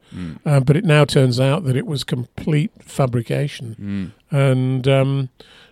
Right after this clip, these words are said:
Speaker 2: you know, I, I think they are thinking now about suing the police, aren't they? And they
Speaker 1: Yeah.
Speaker 2: should do, in
Speaker 1: They
Speaker 2: my
Speaker 1: should.
Speaker 2: view, because they, you know, their reputation has been tarnished and,
Speaker 1: Mm.
Speaker 2: uh,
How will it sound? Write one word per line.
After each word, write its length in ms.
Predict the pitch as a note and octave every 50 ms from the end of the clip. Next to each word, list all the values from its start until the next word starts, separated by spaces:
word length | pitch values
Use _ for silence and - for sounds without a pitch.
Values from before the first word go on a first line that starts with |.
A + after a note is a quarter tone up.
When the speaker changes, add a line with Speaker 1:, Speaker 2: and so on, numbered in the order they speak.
| _ _ _ _ E5+ C#5+
Speaker 2:
you 100 | - C#3+
know, 340 | C#3 C3 C3 C3+ C3+ C#3 - G4+
I, 140 | - - - -
I 40 | D3
think 260 | - E3 D#3+ E3+ A3
they 140 | D#3+ C#3 C#3
are 140 | C#3+ C#3+ C3+
thinking 360 | - - C#3 C3 - C#3+ C3+
now 140 | C3 C3 C3+
about 260 | C3 C#3 C3+ E3+ A3
suing 280 | - - D3 C#3 C#3
the 80 | C3 B2
police, 320 | - - E3+ E3 C#3 -
aren't 200 | - D3 D3+ F#3+
they? 160 | G3+ C#3+ C3 C3
And 120 | C#3+ C3+
they 60 | C3+ C#3
Speaker 1:
Yeah. 20 |
Speaker 2:
should 260 | D3 - - F4 - -
do, 300 | - A#2+ A2 A2 A#2 - -
in 100 | D3 C3
Speaker 1:
They 60 | C3
Speaker 2:
my 60 | B2 A#2
Speaker 1:
should. 40 | A2+ G2+
Speaker 2:
view, 180 | A2+ D#3 F#3+ - _ - - - - -
because 320 | - - E3+ D3 D#3+ C#3+ -
they, 180 | - D3+ D3+ E3+
you 140 | F#3+ F3 D#3+
know, 240 | C3+ B2+ C3+ C#3 C3 _ _ _ - _ _ -
their 160 | - C#3+ C#3
reputation 540 | C#3 E3 E3 - D#3 - E3 D3 C#3+ C3 -
has 120 | D3 B2
been 200 | A#2+ C3 B2+ B2
tarnished 640 | A#2 - C#3 C3+ C3 B2+ A2+ A2 C3 - - - -
and, 340 | D3 B2+ B2+ B2+ B2+ B2+ B2+
Speaker 1:
Mm. 300 | B2 C3 C3 C3 C#3+
Speaker 2:
uh, 20 | G3